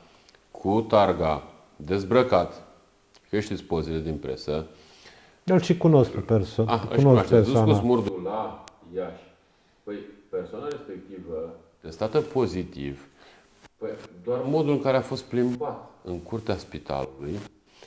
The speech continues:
Speaker 1: și până la smurd care l-a luat și l-a transportat la Iași, ăla putea infecta foarte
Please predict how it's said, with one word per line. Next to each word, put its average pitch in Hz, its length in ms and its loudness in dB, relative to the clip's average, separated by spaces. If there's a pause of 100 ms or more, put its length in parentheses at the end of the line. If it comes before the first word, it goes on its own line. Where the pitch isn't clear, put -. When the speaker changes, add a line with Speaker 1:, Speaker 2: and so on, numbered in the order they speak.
Speaker 1:
și - 140 -12
până 101 300 0
la 90 560 2
smurd 90 360 -8
care 82 180 -2
l-a 71 160 -4
luat 78 200 -2
și - 120 -12
l-a 78 60 -2
transportat 76 540 -8
la 80 100 -4
Iași, 76 320 -4 (320)
ăla 120 100 -6
putea 113 380 -4
infecta 110 400 -8
foarte - 400 -14